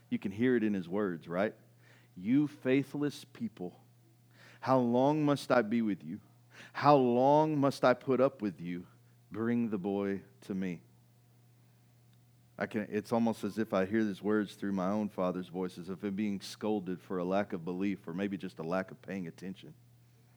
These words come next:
<laughs> It's interesting to me how the New Living, however, translates this as Jesus said this remark towards the whole crowd, especially when the Greek, and if you, you really need to take a look at some of the words there,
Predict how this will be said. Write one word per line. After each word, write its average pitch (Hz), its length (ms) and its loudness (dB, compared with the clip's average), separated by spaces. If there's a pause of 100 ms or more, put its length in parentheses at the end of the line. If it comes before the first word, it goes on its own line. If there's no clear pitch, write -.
(400)
<laughs> - 80 -14 (1400)
It's - 200 2
interesting 170 540 6
to 131 80 4
me 151 260 6
how 131 180 10
the 120 100 4
New 135 220 6
Living, 135 380 6
however, 120 420 4
translates 135 680 2
this 135 240 -2
as 120 120 -6
Jesus 120 400 0
said 135 200 0
this 123 220 -6
remark 120 400 2 (380)
towards 131 320 2
the 120 100 2
whole 120 260 2
crowd, 120 440 6
especially 139 560 2
when 120 180 2
the 110 80 2
Greek, 120 360 0
and 110 100 -2
if 104 120 -10
you, 120 240 -10
you 139 120 -4
really 147 240 2
need 131 100 4
to 113 80 0
take 113 220 -2
a - 20 2
look 120 180 2
at 110 80 -6
some 117 200 0
of - 20 0
the 110 80 0
words 117 360 2
there, 104 260 2